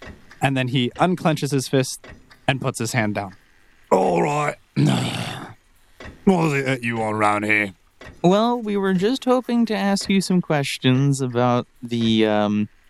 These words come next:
Speaker 2: operation of the clock tower of the past couple of weeks, 'cause you know,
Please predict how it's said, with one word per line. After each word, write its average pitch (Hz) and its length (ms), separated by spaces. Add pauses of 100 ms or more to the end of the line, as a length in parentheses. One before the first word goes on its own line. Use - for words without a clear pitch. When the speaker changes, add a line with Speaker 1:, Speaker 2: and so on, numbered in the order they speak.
(560)
Speaker 2:
operation 104 840
of 98 200
the 101 100
clock 104 260
tower 98 320
of 98 80
the 101 80
past 101 400
couple 101 340
of 101 140
weeks, - 800
'cause - 560 (380)
you 156 120
know, 127 380